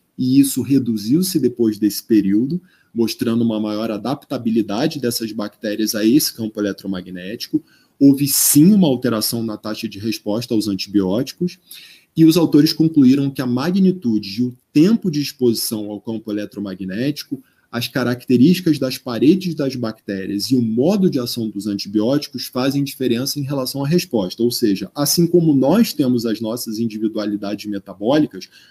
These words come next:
a nossa microbiota intestinal também possui a sua individualidade metabólica.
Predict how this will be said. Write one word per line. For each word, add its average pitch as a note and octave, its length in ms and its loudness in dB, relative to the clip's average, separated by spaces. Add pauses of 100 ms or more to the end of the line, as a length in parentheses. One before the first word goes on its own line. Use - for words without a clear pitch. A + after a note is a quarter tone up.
(120)
a A#2+ 80 -4
nossa C#3 320 0
microbiota D3+ 880 2
intestinal B2+ 680 -2 (120)
também D3+ 420 2
possui A#2+ 500 0
a G#2 60 0
sua G#2 180 -4
individualidade G2 920 -6
metabólica. F#2+ 640 -12